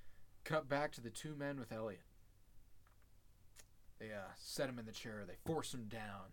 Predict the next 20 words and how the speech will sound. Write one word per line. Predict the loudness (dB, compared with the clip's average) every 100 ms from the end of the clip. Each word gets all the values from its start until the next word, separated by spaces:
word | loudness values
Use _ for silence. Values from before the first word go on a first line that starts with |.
| -8
He's, | -8 -6
uh, | -6
he's | -4
struggling. | -4 4 6 6 0 -6
He's | -8
struggling. | 2 2 2 -2
They're | -2
gonna | -2 -2
tie | 0 0 0
him | -2
up. | -2 -2
They're | -4
gonna | -4
tie | -2 -2
him | 0
up. | -2 -2
You | -4
see | 0 0
a |
man | 2 2 2 2 0